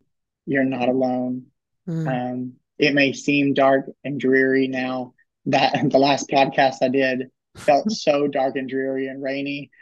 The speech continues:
Speaker 1: um, just because there were many years that it was like that, but it gets better. And, um, you will find happiness. Um, you know, there's gonna be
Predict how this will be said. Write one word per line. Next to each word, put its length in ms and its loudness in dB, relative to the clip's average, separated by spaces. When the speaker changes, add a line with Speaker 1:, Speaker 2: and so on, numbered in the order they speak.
Speaker 1:
um, 380 2
just 240 0
because 380 2
there 240 0
were 160 2
many 240 -2
years 360 0
that 120 -4
it 60 -6
was 220 -4
like 260 -4
that, 200 -8
but 140 0
it 180 -2
gets 280 -6
better. 400 -2
And, 420 2
um, 520 -6
you 240 4
will 260 6
find 300 2
happiness. 680 -4
Um, 500 0
you 120 0
know, 120 2
there's 180 2
gonna 140 0
be 320 4